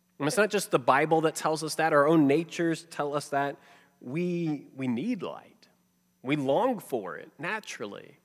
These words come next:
Our neighbors long for it. And this is really nothing new. When we pick up this theme of light, one of the times that we, we really talk about it, uh, what's going on?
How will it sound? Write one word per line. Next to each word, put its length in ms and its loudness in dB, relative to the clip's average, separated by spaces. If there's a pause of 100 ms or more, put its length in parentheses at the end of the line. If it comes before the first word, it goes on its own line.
(220)
Our 100 0
neighbors 600 2 (140)
long 320 -4
for 340 -14
it. 220 -20 (500)
And 80 2
this 100 0
is 180 -4
really 440 4 (420)
nothing 380 0
new. 240 -4 (540)
When 180 6
we 260 4 (300)
pick 240 2
up 160 -4
this 200 0
theme 400 -2
of 160 -4
light, 360 0
one 160 6
of 60 6
the 80 6
times 340 2
that 120 -2
we, 220 0
we 220 -2
really 320 4
talk 280 8
about 280 -2
it, 160 -8 (1040)
uh, 60 -18 (1200)
what's 160 -12
going 280 -8
on? 160 -8